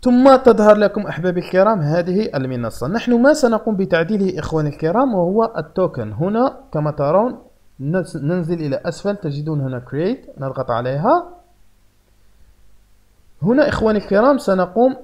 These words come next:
في هذا المكان بالذات بعد الإشارة تساوي سنقوم بأخذ كود التوكن الخاص بنا، وهو هذا. نقوم بنسخه إخواني الكرام كما ترون.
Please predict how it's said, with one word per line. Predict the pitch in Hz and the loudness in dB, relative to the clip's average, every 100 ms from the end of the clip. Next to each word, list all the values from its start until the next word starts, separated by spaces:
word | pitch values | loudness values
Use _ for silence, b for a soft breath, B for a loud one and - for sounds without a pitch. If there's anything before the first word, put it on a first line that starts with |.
| - _ | -20 _
في | - 151 | -8 -4
هذا | 139 202 175 | 0 0 2
المكان | 160 151 147 190 160 | 0 -2 -2 -4 -2
بالذات | 151 151 196 233 233 | -4 -4 -2 -2 -2
بعد | 113 127 160 143 | -6 0 0 0
الإشارة | 143 143 - 165 147 - | -6 -8 -4 -4 -4 -8
تساوي | - 180 185 | -10 -6 -6
سنقوم | 180 160 170 - 214 208 | -6 -6 -6 -6 -6 -6
بأخذ | 151 - 190 185 226 226 B B B | -8 -8 -6 -2 -4 -4 B B B
كود | - 233 233 - | 2 2 2 -2
التوكن | 151 - 196 - 220 | -6 -2 -2 -2 -4
الخاص | 170 - 208 - | -4 0 0 0
بنا، | 147 123 95 - - _ - - _ _ _ _ _ _ _ - - - | -6 -6 -8 -14 -20 _ -20 -20 _ _ _ _ _ _ _ -20 -20 -6
وهو | 160 170 202 | -2 0 2
هذا. | 175 196 208 262 | 4 4 8 6
نقوم | 233 - 220 | 6 0 -2
بنسخه | 196 202 - 175 170 | -2 -2 -4 -4 -4
إخواني | - 175 165 | -2 -2 -2
الكرام | 156 175 220 | -2 0 0
كما | 220 165 | -2 -2
ترون. | 156 151 196 262 | 0 2 2 0